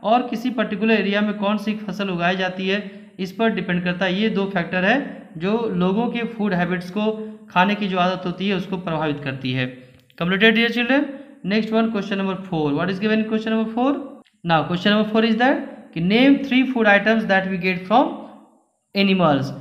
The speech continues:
यानी कौन से ऐसे तीन, थ्री फूड आइटम्स के नाम आपको लिखने हैं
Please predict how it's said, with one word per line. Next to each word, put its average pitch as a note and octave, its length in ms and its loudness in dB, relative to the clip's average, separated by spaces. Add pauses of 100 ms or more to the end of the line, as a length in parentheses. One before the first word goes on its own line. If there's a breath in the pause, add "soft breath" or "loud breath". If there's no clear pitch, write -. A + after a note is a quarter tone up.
(200)
यानी D#3+ 160 -2
कौन G3+ 220 2
से A3 120 2
ऐसे G#3 420 0
तीन, G#3 480 2
थ्री A3+ 180 -2
फूड G#3 260 0
आइटम्स F#3+ 320 2
के F#3+ 80 -4
नाम F3+ 220 2
आपको F3 220 -2
लिखने F3+ 240 -2
हैं - 480 -2